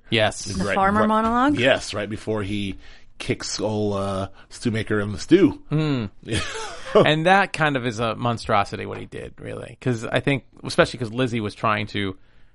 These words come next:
Speaker 1: profile and reach the Stew Maker, and I think,
Speaker 3: Right.
Speaker 1: I think we saw a softer, a little softer side of him. I mean, he still was doing his job and everything,
Speaker 3: Right.
Speaker 1: but I think she really tried to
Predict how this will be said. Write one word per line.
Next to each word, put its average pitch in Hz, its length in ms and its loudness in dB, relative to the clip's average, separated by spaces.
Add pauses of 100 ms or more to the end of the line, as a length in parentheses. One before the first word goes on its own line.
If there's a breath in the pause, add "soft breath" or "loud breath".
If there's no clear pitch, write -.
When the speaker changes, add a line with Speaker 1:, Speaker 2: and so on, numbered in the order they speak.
(120)
Speaker 1:
profile 123 500 4
and 110 180 -4
reach 117 260 -6
the 120 80 -4
Stew 110 200 -4
Maker, 107 320 -4
and 107 120 -2
I - 40 -2
think, 117 200 -4
Speaker 3:
Right. - 140 -12
Speaker 1:
I 131 40 -2
think 139 240 -6
we 127 120 0
saw 120 380 4
a 104 40 2
softer, 117 600 -2
a 165 60 -2
little 185 160 2
softer 139 320 4
side 127 280 2
of 131 40 -2
him. 143 80 0
I 131 60 0
mean, 131 120 0
he 113 60 -4
still - 200 0
was 123 80 -2
doing 117 160 -2
his 104 120 -4
job 113 360 2
and 117 80 0
everything, 123 360 0
Speaker 3:
Right. 123 60 -4
Speaker 1:
but 113 160 4
I - 80 -6
think 120 160 -4
she - 160 -4
really 104 460 -2 (180)
tried 104 260 -2
to 95 200 -2